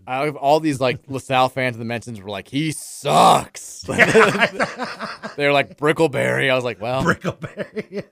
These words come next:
Speaker 2: <laughs> Surprised they didn't start going with Dingleberry. <laughs>
Speaker 1: We'll see what happens. A lot of familiar faces on different rosters next season when, when Louisville plays. We, we will not see Arkansas, I guess, unless we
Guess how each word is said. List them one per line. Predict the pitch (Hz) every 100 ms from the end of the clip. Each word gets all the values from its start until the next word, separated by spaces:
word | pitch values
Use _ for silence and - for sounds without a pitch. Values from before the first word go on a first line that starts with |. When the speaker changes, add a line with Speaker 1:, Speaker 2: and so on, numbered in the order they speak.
| _
Speaker 2:
<laughs> | _ -
Surprised | 165 156
they | 160
didn't |
start | 120 135
going | 131 113
with | 85
Dingleberry. | 113 123 95 95 80 92 _
<laughs> | 131 - - - - - 139 _ - _ _ _ _
Speaker 1:
We'll | 117
see | 113 127
what | 107
happens. | 101 107
A |
lot | 160
of | 202
familiar | 185 185 180
faces | 151 143 113 113
on | 117 107
different | 113 123
rosters | 117 107 - 104
next | 104 101
season | 110 101 101
when, | 98 92 82
when | 98
Louisville | 101 95
plays. | - 98 95
We, | 107
we | 120 131
will | 156
not | 160 156
see | 147
Arkansas, | 135 120 117 107 107 101
I |
guess, | 101 104
unless | 98 104 98
we | 104 98